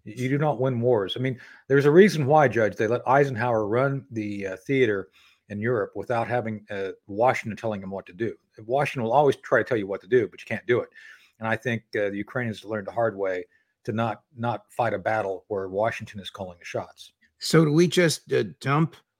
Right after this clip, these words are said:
Speaker 2: hundreds of millions in cash and a hundred billion in equipment on them and let them run with it as they want, and some of it gets stolen and sold on the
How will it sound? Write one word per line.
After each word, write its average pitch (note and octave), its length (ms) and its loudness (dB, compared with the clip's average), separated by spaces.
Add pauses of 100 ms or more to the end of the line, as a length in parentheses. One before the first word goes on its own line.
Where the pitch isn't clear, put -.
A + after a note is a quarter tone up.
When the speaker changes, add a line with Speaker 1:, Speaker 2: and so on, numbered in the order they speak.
(280)
Speaker 2:
hundreds D3+ 440 0
of B2 100 -2
millions C3+ 520 -4
in A2+ 160 -8
cash C#3 720 -2 (500)
and A#2+ 140 -4
a G#2+ 60 -4
hundred C3 480 0
billion D3 340 2
in B2+ 140 -6
equipment C3+ 500 -2
on C#3+ 220 -2
them E3 160 0
and A2+ 160 -4
let B2 160 -6
them A#2 200 -8
run C3 220 -4
with B2+ 200 -4
it A#2 100 -4
as A#2 160 -8
they A#2+ 320 -8
want, C3+ 340 -6
and G2 100 -12
some C#3+ 280 -4
of A#2+ 80 -6
it B2 80 -14
gets - 260 -8
stolen C#3+ 480 2
and A2 140 -12
sold C3+ 340 -2
on B2 140 -10
the A#2 80 -8